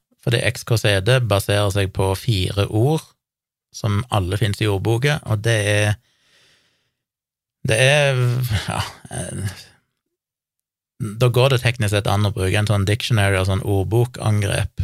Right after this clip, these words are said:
og bare sette sammen ord tilfeldig. Det er mulig det blir for mange ordkombinasjoner, det gjør det nok til at du vil klare det gjennom ren brute forcing innenfor rimelig tid. Jeg tror nok ikke det er mulig å gjøre, det vil sannsynligvis ta kanskje noen milliarder år.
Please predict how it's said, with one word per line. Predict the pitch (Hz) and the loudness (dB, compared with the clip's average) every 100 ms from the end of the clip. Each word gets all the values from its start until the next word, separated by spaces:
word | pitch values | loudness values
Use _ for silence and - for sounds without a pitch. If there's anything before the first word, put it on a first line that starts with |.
| - | -4
og | - 101 | -4 -2
bare | - | -2
sette | 113 104 | -2 -2
sammen | 98 95 98 | -2 -2 0
ord | 95 104 | 0 0
tilfeldig. | 104 107 110 110 120 - _ _ _ _ _ | 0 0 0 0 -4 -8 _ _ _ _ _
Det | - | 0
er | 117 | 2
mulig | 110 104 101 123 | 4 2 2 2
det | 107 | 2
blir | 98 104 | 2 0
for | - 101 | 0 0
mange | 98 98 98 107 | 2 2 2 2
ordkombinasjoner, | 98 92 110 110 113 107 104 110 113 120 | 0 2 2 2 2 2 2 2 2 2
det | 95 | 2
gjør | 95 | 0
det | 95 104 | 2 2
nok | 123 - | 0 0
til | - 98 | -2 -2
at | - - | -4 -6
du | 104 | -2
vil | 92 95 | -2 0
klare | - 95 90 104 | 0 0 2 2
det | 101 | 2
gjennom | 98 101 | 0 0
ren | 95 95 | 0 0
brute | 101 107 | 0 0
forcing | 120 110 - 131 123 | 0 0 2 4 4
innenfor | 123 104 104 104 | 4 0 0 0
rimelig | 101 101 98 | 0 -2 0
tid. | 127 131 | 2 2
Jeg | 123 | -2
tror | - 110 | -2 0
nok | 110 | 0
ikke | 107 123 | -4 0
det | 117 | 2
er | 110 | 2
mulig | 107 107 | 2 2
å | 110 | 2
gjøre, | 120 151 - | 2 0 -4
det | - 123 | -6 -4
vil | 110 | -2
sannsynligvis | 104 104 104 | 0 0 -2
ta | - 101 98 - _ _ _ _ _ _ _ _ _ | 0 0 0 -4 _ _ _ _ _ _ _ _ _
kanskje | 123 107 | 0 2
noen | 98 | 4
milliarder | 98 98 101 104 98 | 2 2 2 2 2
år. | 98 135 | 2 0